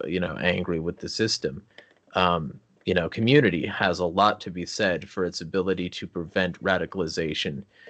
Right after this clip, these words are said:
um, and also to deal with ne-, uh, negative emotions more positively. Um, you know,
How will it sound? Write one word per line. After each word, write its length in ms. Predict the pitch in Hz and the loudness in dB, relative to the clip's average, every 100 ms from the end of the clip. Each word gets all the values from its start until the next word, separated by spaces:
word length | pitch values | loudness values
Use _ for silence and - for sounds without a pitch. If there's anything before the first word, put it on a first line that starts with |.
| - - | -20 -12
um, 240 | 82 82 - | -8 -6 -2
and 120 | 95 | 2
also 420 | 95 92 - 95 | 4 4 4 2
to 280 | 87 - 90 | 2 -4 -4
deal 460 | 80 101 104 101 85 | -4 2 4 6 4
with 320 | 87 - - | 2 0 -8
ne-, 420 | - - 87 92 - | -10 -6 -2 -2 0
uh, 180 | - 90 | 2 4
negative 440 | 92 98 98 95 92 | 4 4 2 0 0
emotions 840 | 92 87 87 - 87 90 - - _ _ | 0 0 0 0 -4 -4 -8 -12 _ _
more 180 | - 87 | 2 2
positively. 840 | - - 104 95 85 78 - 60 - _ - - - _ _ - | 4 6 6 6 0 -6 -8 -12 -12 _ -16 -14 -14 _ _ 0
Um, 420 | 87 82 73 - _ _ - | 0 0 -10 -16 _ _ -6
you 80 | |
know, 260 | 90 85 - | -4 -2 -4